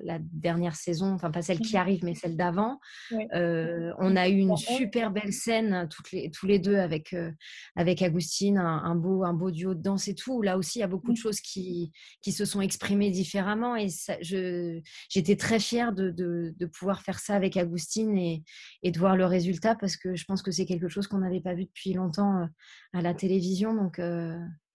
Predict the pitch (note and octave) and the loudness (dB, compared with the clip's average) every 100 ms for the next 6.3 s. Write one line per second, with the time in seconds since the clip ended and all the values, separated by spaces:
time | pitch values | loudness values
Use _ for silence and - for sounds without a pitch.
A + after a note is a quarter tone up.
0 | _ _ _ - - F3+ F3 E3+ - F3+ | _ _ _ -14 -4 -2 0 -2 -4 -6
1 | F3 F3 F3+ D#3 F#3 G#3+ F#3+ F#3+ - F3 | -4 -4 -4 0 4 4 4 2 0 0
2 | E3+ E3+ - - A#3 A3 G#3+ G#3 G#3+ G#3 | 0 0 -4 0 2 4 4 4 2 2
3 | G3 F#3+ F#3 F#3+ F#3+ F3 E3+ E3+ E3+ D3+ | 2 2 2 0 0 -2 -4 -6 -10 -18
4 | - - G#3 - - _ F3+ F#3 G3 D#3+ | -20 -20 -18 -18 -20 _ -4 2 4 4
5 | G3+ G3+ G3 - F#3 F#3 F3 A3+ F#3 G#3+ | 2 2 0 2 2 2 2 2 2 2
6 | G#3 F#3 F#3 | 0 0 -4